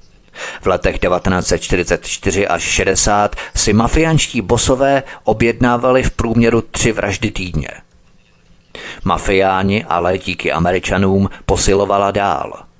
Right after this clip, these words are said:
Pravá ruka Charlesa Luciana byl Vito Genovese. A právě tento Vito Genovese byl jmenovaný hlavním překladatelem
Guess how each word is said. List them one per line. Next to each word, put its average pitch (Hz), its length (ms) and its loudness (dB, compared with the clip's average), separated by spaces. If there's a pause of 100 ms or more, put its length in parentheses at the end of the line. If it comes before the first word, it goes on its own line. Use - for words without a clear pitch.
(1300)
Pravá 156 360 2
ruka 135 420 2
Charlesa 90 420 2
Luciana 95 580 0 (180)
byl 95 180 2
Vito 110 300 0
Genovese. 90 720 0 (880)
A - 60 -2
právě 87 440 0
tento 110 500 0
Vito 95 300 0
Genovese 85 840 0 (360)
byl 95 140 2
jmenovaný 135 680 2
hlavním 120 520 0
překladatelem 131 840 0